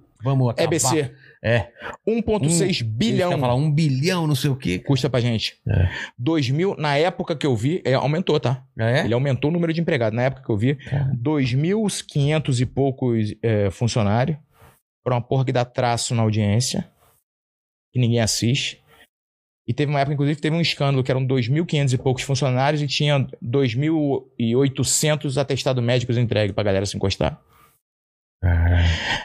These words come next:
Speaker 2: É porra de maluco, cara. O que a gente tá vivendo hoje na política é uma coisa de maluco, de verdade. E, e o
Speaker 1: É, mas
Speaker 2: fa-
Speaker 1: o discurso dele é que não tinha outro jeito. E claro que tem, né, cara?
Speaker 2: Cara, isso é a maior mentira do mundo,
Speaker 1: Não
Speaker 2: bicho.
Speaker 1: é?
Speaker 2: Sabe por quê? A gente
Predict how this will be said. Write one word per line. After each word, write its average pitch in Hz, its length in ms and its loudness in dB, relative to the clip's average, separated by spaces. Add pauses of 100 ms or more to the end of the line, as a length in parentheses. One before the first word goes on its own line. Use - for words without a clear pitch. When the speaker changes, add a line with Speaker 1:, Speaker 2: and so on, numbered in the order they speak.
(120)
Speaker 2:
É - 40 -8
porra 247 240 -2
de 208 80 -6
maluco, 196 460 -2
cara. 131 140 2
O 127 40 -4
que 151 60 -2
a 147 40 -2
gente 170 140 -4
tá 180 100 2
vivendo 143 320 0
hoje 123 440 0 (240)
na 113 200 -2
política 113 420 0
é - 20 4
uma 120 80 0
coisa 120 200 -2
de 110 100 -2
maluco, 131 420 0
de 123 80 -2
verdade. 120 720 -2 (100)
E, 113 320 0
e 127 80 0
o 127 80 0
Speaker 1:
É, - 60 -2
mas 131 240 4
Speaker 2:
fa- - 100 -6
Speaker 1:
o 147 100 0
discurso 185 380 -4
dele 190 180 0
é - 20 -2
que - 120 -4
não 185 180 2
tinha 180 240 -2
outro 185 220 -2
jeito. 131 380 2
E - 140 -4
claro - 380 -2
que - 160 -18
tem, - 280 2
né, 175 100 0
cara? 90 400 0 (320)
Speaker 2:
Cara, 170 220 0
isso - 160 -2
é 151 40 2
a - 20 2
maior 147 200 0
mentira 147 340 0
do 139 120 2
mundo, 135 380 2
Speaker 1:
Não 131 140 2
Speaker 2:
bicho. 165 120 2
Speaker 1:
é? 139 140 -2 (120)
Speaker 2:
Sabe 123 160 0
por 123 120 -4
quê? 165 220 2 (800)
A 127 80 2
gente - 400 0